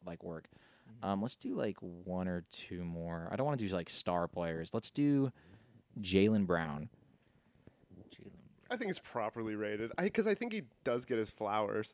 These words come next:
Speaker 1: I think, I think he's properly
Speaker 2: I
Speaker 1: rated
Speaker 2: think
Speaker 1: as
Speaker 2: he's
Speaker 1: well.
Speaker 2: slightly underrated.
Speaker 1: That's fair. The only
Speaker 3: Yeah, it was
Speaker 1: and
Speaker 3: either slightly
Speaker 1: yeah,
Speaker 3: underrated
Speaker 1: yeah,
Speaker 3: or
Speaker 1: that's
Speaker 3: properly rated.
Speaker 1: how I was
Speaker 2: And the,
Speaker 1: too.
Speaker 2: the only reason I would say slightly underrated is because Tatum takes most of the spotlight.
Speaker 1: That's true.
Speaker 2: But nobody really pays attention to what Jaylen Brown does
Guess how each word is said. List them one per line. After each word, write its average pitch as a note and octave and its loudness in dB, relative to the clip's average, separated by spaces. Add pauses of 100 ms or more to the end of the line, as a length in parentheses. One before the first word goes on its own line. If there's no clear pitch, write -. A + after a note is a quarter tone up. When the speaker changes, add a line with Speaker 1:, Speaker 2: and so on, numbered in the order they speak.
(120)
Speaker 1:
I F#2+ -4
think, F#2+ -4
I F#2+ 0
think F2 -2
he's E2 -10
properly E2 -8
Speaker 2:
I E2 -4
Speaker 1:
rated - -4
Speaker 2:
think - -8
Speaker 1:
as - -6
Speaker 2:
he's D#2 -10
Speaker 1:
well. D2+ -8
Speaker 2:
slightly A2 -8
underrated. G2+ -14
Speaker 1:
That's G#2 -6
fair. E2+ -4
The B2+ 6
only C#3 8
Speaker 3:
Yeah, C3 8
it D#3 12
was F3 12
Speaker 1:
and F#3 6
Speaker 3:
either F3 10
slightly C#3+ 8
Speaker 1:
yeah, C3+ 12
Speaker 3:
underrated B2 8
Speaker 1:
yeah, C#3 10
Speaker 3:
or B2+ 6
Speaker 1:
that's B2 0
Speaker 3:
properly G#2+ 2
rated. G2+ 2
Speaker 1:
how D3+ 12
I C#3+ 12
was C#3 12
Speaker 2:
And B2+ 10
the, A2+ 12
Speaker 1:
too. G#2 10
Speaker 2:
the - 10
only G3 6
reason G#3 2
I C#3 2
would E3 0
say D#3+ 0
slightly C3+ -2
underrated D#3 -4
is B2 -6
because A#2 -8
Tatum C#3 -4
takes - -6
most A#2 -4
of G#2+ -10
the A2+ -6
spotlight. C#3+ -6
Speaker 1:
That's F#2 2
true. - 2
Speaker 2:
But C#3+ 4
nobody D#3 2
really C#3 0
pays B2+ -6
attention A#2 -6
to G#2+ -4 (340)
what A#2 0
Jaylen A#2 -4
Brown G#2+ -6
does G#2 -8